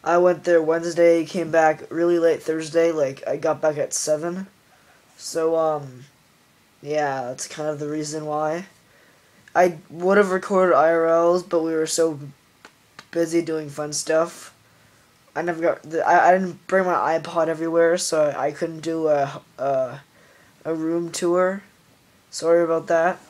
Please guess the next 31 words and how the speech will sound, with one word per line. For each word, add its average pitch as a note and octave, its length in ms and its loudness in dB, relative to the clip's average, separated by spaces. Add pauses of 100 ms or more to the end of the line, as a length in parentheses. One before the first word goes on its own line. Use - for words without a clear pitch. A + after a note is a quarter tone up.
(180)
I D3 120 -4
know D#3+ 200 -2
you E3 140 -4
probably D3 280 -6
want, C#3+ 260 -10 (120)
want, C#3 200 -6
wanted D#3 280 -4
a D3+ 80 -6
room D#3 240 -12
tour. F3 380 -2 (1160)
And, F3 280 2
um, E3 400 2 (840)
also, G3 340 6
guys, E3+ 300 4
I'm E3 80 -2
playing, E3+ 480 -4 (100)
uh, C#3+ 460 -2 (580)
on D#3+ 60 -8
my E3 100 0
friend's D#3 300 -2
server, D#3+ 420 2
Will. D3+ 400 0 (1040)
I'm E3+ 160 2
recording F3 380 0
a D#3+ 80 0
Witch D#3 420 0
thing, F3+ 440 0 (960)
which E3 300 0
might F3 300 4
be F#3 120 4
uploaded F3 720 2